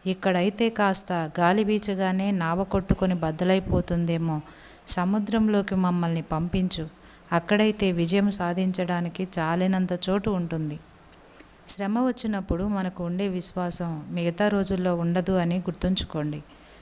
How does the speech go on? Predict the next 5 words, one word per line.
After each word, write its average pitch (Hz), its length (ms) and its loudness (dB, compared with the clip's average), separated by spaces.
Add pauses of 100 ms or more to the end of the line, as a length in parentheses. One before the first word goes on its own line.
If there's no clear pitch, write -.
(240)
పరీక్షకు 202 500 2
నిలబడలేనిదంతా 180 1160 2
శరీర 208 460 2
సంబంధమైన 180 760 2
ఆత్మవిశ్వాసమే. 170 1300 0